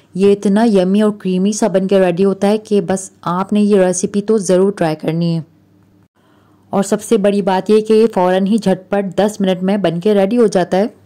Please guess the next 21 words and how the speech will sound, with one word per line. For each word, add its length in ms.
और 60
अब 120
मैं 100
तकरीबन 340
हाफ 360
कप 140
इसमें 420
टोमेटो 360
प्यूरी 320
ऐड 200
कर 220
रही 100
हूँ। 100
अगर 120
आपके 300
पास 340
टोमेटो 320
प्यूरी 320
अवेलेबल 480
ना 180
हो 320